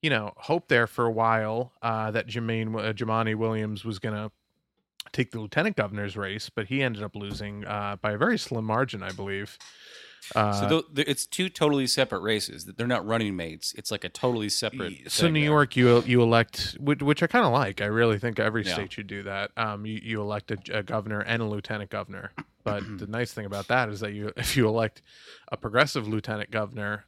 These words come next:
Speaker 1: uh, he can act as a check on the actual governor. It's not like,
Speaker 2: On,
Speaker 1: you
Speaker 2: on
Speaker 1: know.
Speaker 2: the f-, fucking greaseball, uh, basketball coach for, uh, governor.
Speaker 1: <sighs> Yeah, and fucking Pat Riley. So, fucking th-, th-, this greasy motherfucker. We, we, you know,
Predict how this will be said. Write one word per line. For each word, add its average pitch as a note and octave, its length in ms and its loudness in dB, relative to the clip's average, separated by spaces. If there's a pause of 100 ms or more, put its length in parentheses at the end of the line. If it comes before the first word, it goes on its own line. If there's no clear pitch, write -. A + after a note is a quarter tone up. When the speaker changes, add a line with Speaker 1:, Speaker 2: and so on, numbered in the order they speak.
Speaker 1:
uh, G#2 420 0
he A#2 160 -6
can A#2+ 140 -2
act G#2+ 220 -2
as F#2+ 100 -6
a G2 60 -10
check C#3 440 0
on G2+ 220 -4
the G2+ 460 -8
actual A#2+ 340 0
governor. G2 400 -6
It's - 180 -10
not G#2 240 -2
like, G#2 220 -4 (340)
Speaker 2:
On, F#2+ 220 -6
Speaker 1:
you A#2 60 -2
Speaker 2:
on G#2+ 40 0
Speaker 1:
know. F#2+ 120 -4
Speaker 2:
the F#2+ 80 -6
f-, - 180 -14 (140)
fucking G2 440 -8
greaseball, G2 680 -4 (120)
uh, F#2 200 -2
basketball G2+ 500 -4
coach G#2 340 -4
for, F2+ 220 -6
uh, F2 140 -4
governor. G2+ 400 -6 (360)
Speaker 1:
<sighs> D#3+ 40 2 (460)
Yeah, A2 280 2
and G#2+ 160 -8
fucking A2+ 340 -6
Pat A2+ 240 -2
Riley. A2+ 340 -2
So, E3 360 2 (360)
fucking C#3+ 500 2
th-, G3 160 -6 (100)
th-, A3 200 2
this - 280 2
greasy A#2 500 -2
motherfucker. G#2+ 600 -4
We, C3 180 4
we, C#3+ 160 -2
you D3 160 0
know, A2+ 300 0